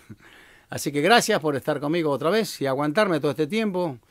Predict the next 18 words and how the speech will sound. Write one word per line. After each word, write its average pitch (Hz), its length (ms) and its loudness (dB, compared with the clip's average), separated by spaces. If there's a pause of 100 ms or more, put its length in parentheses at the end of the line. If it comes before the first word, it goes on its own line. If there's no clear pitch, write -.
(420)
Y 139 100 -6
ustedes 214 300 4
que - 80 -4
no 170 80 2
están 190 200 -2
de 185 60 4
acuerdo, 202 440 4
pues 202 380 -2
espero 208 280 -2
que 147 80 0
alguna 151 220 0
vez, 147 140 -4
eh, 131 220 -4 (120)
entiendan 143 400 0
lo 127 80 -2
que 117 80 -8
quise 120 220 -6
decir, 101 320 -10